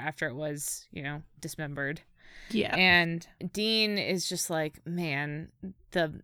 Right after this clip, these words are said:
Speaker 1: the local authorities are right freaked about this one. They're, they have no idea how to handle it."
Speaker 2: Yeah. And that sentence right there is kicking us off into this conversation that is just further demonstrating how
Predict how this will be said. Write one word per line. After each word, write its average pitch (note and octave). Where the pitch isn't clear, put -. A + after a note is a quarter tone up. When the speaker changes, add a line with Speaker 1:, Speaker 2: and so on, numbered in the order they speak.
Speaker 1:
the E3+
local F#3
authorities F3
are D#3
right E3+
freaked G#3
about D#3
this -
one. D#3+
They're, F3
they F#3+
have F3
no E3+
idea D#3+
how D#3
to D#3
handle C#3+
it." C3+
Speaker 2:
Yeah. A3+
And B3+
that B3+
sentence A3
right F#3+
there F3+
is G#3
kicking G#3
us G#3
off G3
into G#3
this F#3+
conversation G3+
that G3
is G#3
just -
further C4+
demonstrating G#3
how G#3